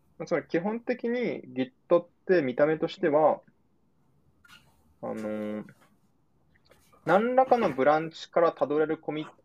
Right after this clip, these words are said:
トのパレントのパレントパレント以外は基本的に見えないと思うんですよね。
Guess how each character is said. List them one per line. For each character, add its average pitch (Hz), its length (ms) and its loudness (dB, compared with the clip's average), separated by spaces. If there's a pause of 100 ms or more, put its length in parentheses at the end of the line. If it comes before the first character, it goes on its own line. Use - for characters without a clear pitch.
(120)
ト 165 160 -2
の 180 160 -4
パ - 180 -2
レ 143 100 0
ン 143 80 -10
ト 147 80 -12
の 143 100 -4
パ 147 100 0
レ 139 80 0
ン 135 60 -10
ト 139 80 -4
パ 143 120 -4
レ 135 80 -2
ン 131 100 -14
ト 131 280 -10
以 165 140 -10
外 139 200 4
は 120 200 4
基 - 80 -20
本 180 180 -6
的 180 140 -8
に 180 100 -6
見 143 160 -6
え 151 40 -4
な 127 80 -2
い 98 80 -4
と 104 60 -8
思 101 100 -10
う - 20 -14
ん 101 40 -16
で - 60 -14
す - 120 -16
よ 123 60 -10
ね。 131 80 -14